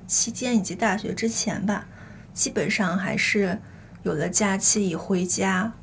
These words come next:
为主，或者待在学校。然后后来就是慢慢的觉得我非常的想出去看看，其实也不是为了，只是为了玩儿，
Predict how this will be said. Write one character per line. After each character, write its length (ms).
为 180
主， 160
或 140
者 80
待 160
在 140
学 200
校。 320
然 120
后 80
后 260
来 200
就 140
是 160
慢 200
慢 240
的 120
觉 200
得 340
我 160
非 220
常 200
的 100
想 300
出 220
去 180
看 240
看， 160
其 80
实 100
也 80
不 140
是 140
为 160
了， 120
只 140
是 120
为 100
了 140
玩 140
儿， 220